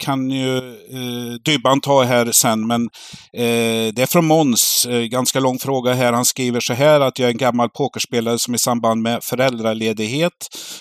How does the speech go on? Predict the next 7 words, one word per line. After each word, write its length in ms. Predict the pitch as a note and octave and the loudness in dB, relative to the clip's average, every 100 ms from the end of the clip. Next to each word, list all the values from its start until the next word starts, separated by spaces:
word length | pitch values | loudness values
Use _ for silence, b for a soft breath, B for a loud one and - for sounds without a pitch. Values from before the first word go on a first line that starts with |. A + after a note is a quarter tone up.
| - | -6
har 100 | B2+ | -4
hittat 320 | C3+ C3 A#2+ | -2 -4 -4
i 60 | |
Stryktipset, 760 | A#2 C#3 C3 - A#2+ - B2+ A#2+ | -6 -4 -6 -4 -8 -6 -6 -6
riktigt 380 | B2+ - B2+ - | -8 -8 -12 -6
kul 240 | C3+ C3 | -6 -6
faktiskt. 640 | - B2+ - B2+ C3 - | -4 -6 -6 -6 -4 -4